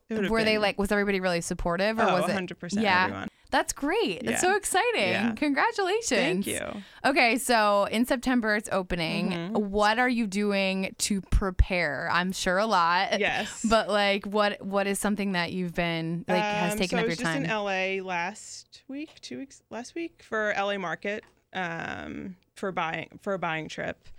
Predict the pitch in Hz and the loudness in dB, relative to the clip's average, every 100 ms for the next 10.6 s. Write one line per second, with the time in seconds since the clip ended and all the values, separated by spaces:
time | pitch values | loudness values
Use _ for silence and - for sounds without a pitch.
0 | - 220 262 302 294 254 196 - 226 226 | -6 0 2 2 0 0 0 0 -2 0
1 | 220 214 202 180 202 196 180 180 - 185 | 0 2 2 0 -2 -2 -4 -8 -6 -4
2 | 175 165 165 170 170 165 185 220 254 - | -2 -2 -2 -6 -6 -6 -4 -2 -4 -4
3 | 196 185 175 190 196 180 170 101 98 - | -4 -4 -4 -4 -4 -2 -4 -4 -12 -2
4 | 247 247 233 240 185 170 220 285 262 226 | 0 0 0 0 0 0 0 -2 -2 -4
5 | 220 208 - - 156 160 190 - 196 190 | -2 -4 -6 -4 -4 -2 -4 -6 -8 -6
6 | 170 165 160 - _ 175 175 175 170 160 | -4 -6 -8 -12 _ -8 -8 -6 -6 -4
7 | 151 196 208 214 214 226 233 254 269 190 | -4 -4 -4 -4 -2 -2 -2 -2 0 2
8 | 175 185 165 160 156 - 185 - _ 190 | 2 2 -2 -4 -6 -8 -10 -14 _ -2
9 | 190 180 170 180 165 - 185 165 - 180 | -2 -2 -2 -2 -2 -4 -4 -4 -6 -6
10 | 170 165 165 170 - | -4 -4 -6 -8 -14